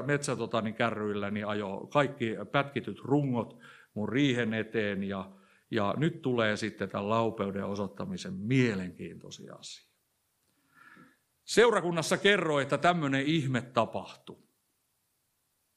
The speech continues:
Ja, elikkä mä ite teen klapeja, mutta ite en sitten sahaa. Ja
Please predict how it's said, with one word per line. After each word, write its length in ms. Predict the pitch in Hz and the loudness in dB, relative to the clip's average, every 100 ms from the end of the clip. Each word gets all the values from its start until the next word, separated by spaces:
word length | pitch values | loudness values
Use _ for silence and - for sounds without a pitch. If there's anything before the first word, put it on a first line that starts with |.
| _ _ - 139 | _ _ -8 -2
Ja, 440 | 120 120 113 - - - - - - | 2 2 2 -2 -12 -20 -20 -20 -4
elikkä 280 | 104 110 113 | 0 0 2
mä 120 | 113 | 2
ite 240 | 123 135 117 | 2 2 0
teen 280 | 117 104 | 0 -2
klapeja, 460 | - 131 135 113 107 | 2 2 4 2 0
mutta 260 | 104 - 110 | -2 -2 -2
ite 360 | 113 113 98 | 0 0 0
en 100 | 95 | -4
sitten 300 | 101 95 107 | -8 -8 -6
sahaa. 480 | - 123 110 95 95 | -2 -2 -2 -6 -8
Ja 200 | 90 | -10